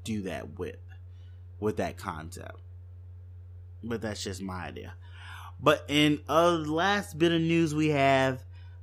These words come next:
uh, this is kinda sci-fi-ish, so it, it, it, it works into the comic books, so it's good. Edge of Tomorrow two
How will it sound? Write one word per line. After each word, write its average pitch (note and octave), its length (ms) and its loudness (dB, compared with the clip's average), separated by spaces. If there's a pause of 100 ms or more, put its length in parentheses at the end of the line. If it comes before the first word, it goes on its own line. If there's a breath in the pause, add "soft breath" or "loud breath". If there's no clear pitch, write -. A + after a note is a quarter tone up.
(120)
uh, A2 360 -2
this D#3 300 0
is G3+ 100 0
kinda F#3+ 280 6
sci-fi-ish, D#3 960 4
so A#2+ 380 -2 (100)
it, D3+ 200 0 (320)
it, F#3+ 320 -2
it, F3+ 180 -6 (240)
it F3 120 4
works D#3+ 320 8
into C3+ 200 0
the A#2 80 2
comic G#2 320 0
books, F2+ 220 -8
so A2+ 200 -2
it's A2 120 -2
good. F2 260 -6 (640 loud breath)
Edge D#3+ 220 6
of F3+ 80 2
Tomorrow E3+ 540 12
two A#2+ 680 6